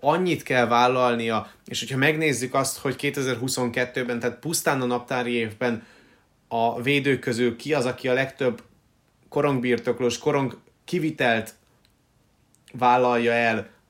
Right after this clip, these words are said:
a liga védői közül, akkor Pietrangelo ott van a legjobb ötben. Ez egészségtelen egy olyan Vegasnál, ahol viszont nincsen senki más, aki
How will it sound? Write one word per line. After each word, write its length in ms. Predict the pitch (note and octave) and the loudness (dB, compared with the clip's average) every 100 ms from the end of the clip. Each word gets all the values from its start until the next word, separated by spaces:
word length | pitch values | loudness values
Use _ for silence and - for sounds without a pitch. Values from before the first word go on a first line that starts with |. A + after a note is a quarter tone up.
| _ | _
a 420 | A2+ A2+ A2 G#2+ | -2 0 0 0
liga 240 | C3 C3 A2+ | -2 0 2
védői 460 | B2 A#2+ A#2+ A2+ | 2 2 2 0
közül, 300 | G#2+ B2+ C#3 | -2 -2 -2
akkor 220 | C3 B2 | -2 -2
Pietrangelo 560 | - C#3 B2 A#2+ A#2 A#2 | -2 -2 0 -2 0 0
ott 180 | A#2+ B2 | 0 -2
van 120 | B2 | -2
a 40 | |
legjobb 360 | A2 A2+ A2 F#2+ | -2 -2 -4 -4
ötben. 440 | G#2 F#2 G2 F#2+ - | -6 -6 -6 -6 -10
Ez 220 | - A#2 - | -10 -10 -4
egészségtelen 800 | D3 C#3+ B2+ - B2 A#2+ A#2+ A2+ | -4 -2 -4 -2 -4 -2 -2 -2
egy 140 | G#2 | -2
olyan 220 | B2+ A#2 | -2 -2
Vegasnál, 600 | A2+ A#2+ A#2+ - C3 B2 - - - | 0 0 0 0 -2 -2 -4 -20 -8
ahol 300 | A#2+ B2 B2 | 2 6 6
viszont 440 | C3 - C3 B2 | 2 -2 -4 -4
nincsen 360 | D#3 F3 C3+ A#2 | -6 -2 -2 -2
senki 400 | - C3+ B2 A#2 | -2 -2 -2 -4
más, 360 | A2+ B2 A#2+ | 0 0 0
aki 560 | B2 A#2 C3 B2+ B2 | -4 -4 -4 -2 -4